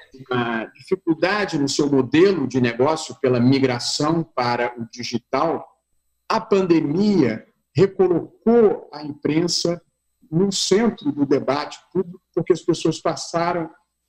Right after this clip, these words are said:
a querer acesso à informação confiável, é, tanto a da imprensa impressa,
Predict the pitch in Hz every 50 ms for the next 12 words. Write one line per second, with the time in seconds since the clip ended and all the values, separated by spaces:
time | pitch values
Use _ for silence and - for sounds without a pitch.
0 | _ _ _ - 135 135 - 165 151 139 151 160 160 156 143 - - - 147 160
1 | 156 - - 156 156 160 170 170 160 - 170 160 156 151 139 127 - - 160 175
2 | 170 - 190 190 190 - - 190 135 147 160 160 - - 110 - - - _ _
3 | _ _ _ _ _ _ _ _ _ - - 120 120 123 123 123 123 123 - 190
4 | 208 214 208 - 185 165 151 143 143 135 135 131 135 - 139 139 131 131 - 131
5 | 123 123 - 143 147 160 185 185 - - - 120 107